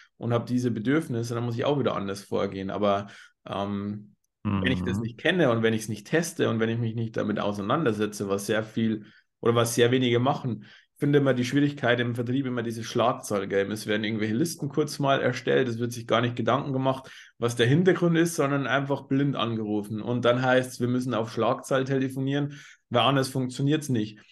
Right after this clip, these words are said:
Speaker 1: Kann man
Speaker 2: Ja.
Speaker 1: machen, ja. Und ich sage auch nicht, dass Schlagzahl schlecht ist, aber Schlagzahl macht halt viel mehr Sinn, wenn ich weiß, die funktioniert gut, diese Zielgruppe, und dann lege ich Schlagzahl drauf,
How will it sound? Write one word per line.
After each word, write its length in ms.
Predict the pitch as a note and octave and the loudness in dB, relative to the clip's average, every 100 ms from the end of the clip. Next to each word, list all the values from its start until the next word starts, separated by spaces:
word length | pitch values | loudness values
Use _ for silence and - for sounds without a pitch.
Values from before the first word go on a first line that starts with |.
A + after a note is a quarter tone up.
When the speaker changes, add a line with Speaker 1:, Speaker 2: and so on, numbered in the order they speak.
| _ _ _ _ _ _ - | _ _ _ _ _ _ -2
Speaker 1:
Kann 180 | C#3+ F#3 | 2 6
man 220 | F3 C#3 | 6 8
Speaker 2:
Ja. 80 | - | 6
Speaker 1:
machen, 260 | - B2+ A2 | 4 -8 2
ja. 260 | A2 F3 | 4 6
Und 180 | F#3+ D3+ | 4 2
ich 200 | D3 C#3+ | 0 -2
sage 440 | - - B2+ C3+ D3 | -10 -10 0 2 4
auch 100 | C#3+ | 2
nicht, 200 | C#3+ C3 | 0 -2
dass 80 | |
Schlagzahl 840 | A#2+ A#2 A#2+ C#3 - C#3 B2+ A#2+ - _ _ | -2 2 2 0 -2 2 2 0 -6 _ _
schlecht 500 | - - C3 G3+ - | -10 -2 0 -2 -4
ist, 400 | - F3 A3+ - _ - _ _ | -2 -2 -2 -12 _ -20 _ _
aber 680 | - B2+ C3+ C#3 C#3 B2+ - | 2 2 6 6 8 4 -2
Schlagzahl 500 | - C#3 C#3 D3 D#3+ | -6 2 2 2 0
macht 220 | D3 C#3 C#3+ | 0 0 0
halt 180 | B2+ | 0
viel 140 | B2 D#3+ | 0 -2
mehr 200 | C#3+ C3 | 0 0
Sinn, 240 | D3 D3+ | -2 -2
wenn 140 | C3 B2+ | -2 -2
ich 220 | C3 B2+ | -4 2
weiß, 480 | B2 C3 C3+ - - _ _ _ _ _ _ _ _ _ _ D3+ | 4 4 2 -4 -16 _ _ _ _ _ _ _ _ _ _ -2
die 140 | F3 | -2
funktioniert 720 | E3+ D#3+ D3 - D3+ F#3 A3 - | 2 0 0 0 2 4 4 4
gut, 240 | D3 C#3+ | 0 0
diese 240 | C3 C#3 | -2 -2
Zielgruppe, 600 | C3 D#3 D#3+ E3+ E3+ D3 | -2 0 2 2 2 2
und 200 | A#2 B2 | 0 -2
dann 180 | C#3 F3 | -2 0
lege 300 | D3 B2 A2+ | -2 -4 -4
ich 100 | A2+ | -8
Schlagzahl 560 | - G#2+ G#2 - G#2 G#2 | -2 0 0 -2 -4 -4
drauf, 480 | G#2 G#2+ G#2 G#2+ | -2 -2 -2 -4